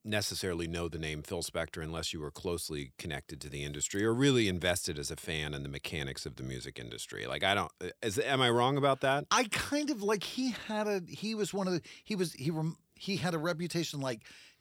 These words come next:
Speaker 2: Timbaland or, or somebody like that.
Speaker 1: Mm-hmm.
Speaker 2: People who have st-, producers who have stepped forward. What is, um,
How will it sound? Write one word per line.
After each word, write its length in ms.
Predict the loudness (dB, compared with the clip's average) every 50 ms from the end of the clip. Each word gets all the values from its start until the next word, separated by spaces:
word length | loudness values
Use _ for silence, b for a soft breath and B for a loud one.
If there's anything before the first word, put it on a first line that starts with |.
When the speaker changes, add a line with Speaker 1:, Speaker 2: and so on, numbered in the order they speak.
| B -8
Speaker 2:
Timbaland 800 | -4 0 0 0 0 0 -2 -4 -4 -4 -8 -8 -10 -8 -8 -6
or, 160 | -6 -6 -6 -6
or 140 | -6 -6 -2
somebody 320 | 0 2 2 4 4 2
like 160 | 2 2 2
that. 120 | 0 -2 -2
Speaker 1:
Mm-hmm. 200 | -4 -8 -6 -2
Speaker 2:
People 240 | 0 2 4 4 4
who 120 | 4 4
have 100 | 2 2
st-, 280 | 0 -6 -6 -8 -8 -6
producers 640 | -4 -4 -2 0 0 0 2 2 0 0 0 0 2
who 100 | 2 2
have 120 | 0 0 B B B B B B
stepped 340 | -2 0 0 0 0 0
forward. 260 | -4 0 0 0 0 0
What 140 | 0 0
is, 200 | 0 0 0 0
um, 340 | -2 -2 -2 -2 -4 -4 -6